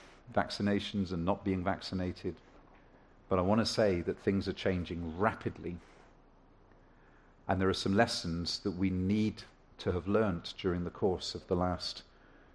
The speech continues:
few years, three years. And sadly, many of us have not learned. And we're discovering that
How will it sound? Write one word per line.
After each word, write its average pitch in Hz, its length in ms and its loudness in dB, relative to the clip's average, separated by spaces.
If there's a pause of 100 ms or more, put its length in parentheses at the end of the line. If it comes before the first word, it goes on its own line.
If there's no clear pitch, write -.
(140)
few 107 220 2
years, 87 480 0
three 110 220 2
years. 80 500 -4 (3500)
And 95 140 2
sadly, 117 400 4
many 104 240 2
of 98 120 -2
us 98 100 -2
have - 140 -6
not 101 160 -2
learned. 113 360 -6 (3000)
And 95 120 2
we're 95 80 6
discovering 95 760 6
that 90 200 2